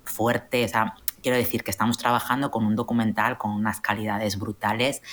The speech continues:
para que, que una televisión española, por ejemplo, pueda decir, "Este documental es válido para ser, para ser reproducido en, en nuestro canal", ¿no?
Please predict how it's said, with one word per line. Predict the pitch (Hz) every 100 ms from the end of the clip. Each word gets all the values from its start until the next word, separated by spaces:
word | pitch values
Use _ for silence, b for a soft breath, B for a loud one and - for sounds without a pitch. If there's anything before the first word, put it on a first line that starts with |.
| B B -
para | 208 196 -
que, | - 101 98 101 101 - - -
que | 113 98 - - - - _ _ _ _
una | 135 127 127 113
televisión | 110 110 107 117
española, | 107 - 101 107 127 - -
por | 110
ejemplo, | 101 - 104 107 131 160 B B -
pueda | - 110 101
decir, | 98 101 - 104 104 104 - - - - - - -
"Este | 104 -
documental | 117 107 107 107 104 104 127 139 - - - - - -
es | 117 -
válido | 113 113 127 143 -
para | 101 101
ser, | - 101 95 98 104 101 92 92 - B B B B
para | - 104
ser | - 208
reproducido | 113 107 98 98 95 113
en, | 98 92 90
en | - 107
nuestro | 98 - 98
canal", | 95 98 98 95
¿no? | 151 202